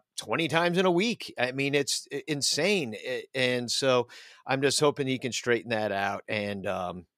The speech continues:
yeah, but I, I, you know, I, I like what I'm seeing. I, I, this is a fun, when this offense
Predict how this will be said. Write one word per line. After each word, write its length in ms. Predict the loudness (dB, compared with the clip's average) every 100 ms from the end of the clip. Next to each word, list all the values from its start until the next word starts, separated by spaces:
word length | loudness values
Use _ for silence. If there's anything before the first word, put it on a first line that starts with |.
| _
yeah, 180 | 0 0
but 200 | 0 0
I, 120 | 0 -2
I, 40 | -6
you 180 | 0 4
know, 60 | 4 4
I, 60 | 2
I 20 |
like 260 | 2 2 4
what 100 | 4
I'm 100 | 4
seeing. 380 | 2 0 2 4
I, 120 | 4
I, 180 | 0 -6 _ _
this 240 | -2 0 0
is 100 | -2
a 60 |
fun, 500 | 0 4 6 4 0 -6 -20 -20 _ 0
when 220 | 2 6
this 200 | 4 6
offense 540 | 6 6 4 0 -2